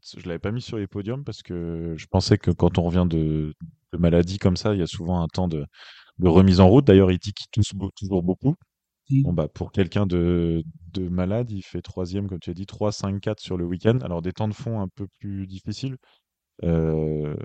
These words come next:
Speaker 1: à, à son niveau, entre guillemets, hein, t-, t-, bon, très bon, mais voilà. Il en manquait un petit peu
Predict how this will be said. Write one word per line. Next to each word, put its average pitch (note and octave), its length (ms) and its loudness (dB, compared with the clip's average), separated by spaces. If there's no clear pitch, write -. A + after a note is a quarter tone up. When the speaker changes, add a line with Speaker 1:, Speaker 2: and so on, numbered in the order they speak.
Speaker 1:
à, - 80 -14
à D2+ 100 -16
son F2 220 -2
niveau, F2+ 300 4
entre F#2 220 4
guillemets, F#2+ 200 2
hein, E2+ 160 2
t-, - 120 -4
t-, C#2+ 60 -4
bon, F2 160 -6
très - 180 0
bon, A2 200 4
mais E2+ 120 2
voilà. F#2+ 260 0
Il F2 180 -4
en F2 60 2
manquait F#2 200 2
un G#2 100 6
petit - 240 0
peu A2+ 260 8